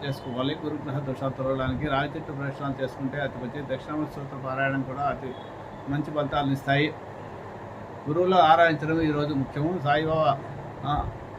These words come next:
దేవాలయ దర్శనం కానీ, దత్తాత్రేయ ద-, దేవ-, దర్శనం కానీ, గురువులను దర్శించుకోవడం కానీ చేస్తే అధిక శుభఫలితాలు వస్తాయి. వారి ఆశీర్వాదం తీసుకోవడం వల్ల మీకు చేస్తున్న పనుల్లో మీకు విజయం లభిస్తుంది. ముఖ్యంగా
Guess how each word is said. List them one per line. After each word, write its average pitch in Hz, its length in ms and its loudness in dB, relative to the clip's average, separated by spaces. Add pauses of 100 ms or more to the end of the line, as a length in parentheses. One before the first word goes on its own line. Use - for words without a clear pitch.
(300)
దేవాలయ 160 380 6
దర్శనం 143 400 0
కానీ, 139 300 4 (420)
దత్తాత్రేయ 151 560 6
ద-, 139 400 0
దేవ-, 139 520 -4
దర్శనం 151 300 -2
కానీ, 139 460 2
గురువులను 170 560 0
దర్శించుకోవడం 139 640 -2
కానీ 143 380 0
చేస్తే 135 240 -2
అధిక 139 340 -2
శుభఫలితాలు 139 500 -2
వస్తాయి. 139 320 -2
వారి 135 220 0
ఆశీర్వాదం 135 460 -2
తీసుకోవడం 139 440 -4
వల్ల 147 240 2 (580)
మీకు 147 260 0
చేస్తున్న 165 300 -2
పనుల్లో 151 300 2
మీకు 139 200 0
విజయం 139 260 2
లభిస్తుంది. 135 540 0
ముఖ్యంగా 156 540 0